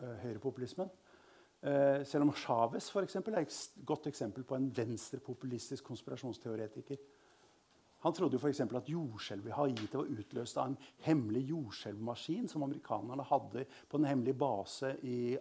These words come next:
Alaska. Ikke sant? Og det, det, det som skjer når man bruker sånne forestillinger, det er at man lager en slags sånn beleiringsmentalitet i folket som s-, sørger for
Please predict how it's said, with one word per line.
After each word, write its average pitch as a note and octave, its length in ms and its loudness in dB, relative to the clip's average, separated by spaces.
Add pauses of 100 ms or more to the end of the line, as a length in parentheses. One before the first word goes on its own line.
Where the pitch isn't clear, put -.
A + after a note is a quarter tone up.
Alaska. - 320 -4 (880)
Ikke D3 160 -4
sant? D3+ 220 -6 (340)
Og B2 120 -2
det, F3+ 100 6 (160)
det, - 100 -10 (300)
det C#3+ 180 6
som F3 200 -2
skjer D#3 520 2
når D#3+ 140 4
man D#3 100 4
bruker D3+ 400 -2
sånne C#3+ 220 0
forestillinger, D3+ 540 0 (320)
det D3+ 80 -2
er C#3 100 4
at B2+ 100 0
man E3 80 4
lager A#2 200 2
en - 40 -12
slags C3+ 160 -6
sånn C#3 160 0
beleiringsmentalitet D3+ 1400 2
i F#3+ 60 -2
folket D3+ 360 -4
som F3+ 140 -4
s-, - 240 -14 (200)
sørger A2+ 440 -2
for D3 220 -2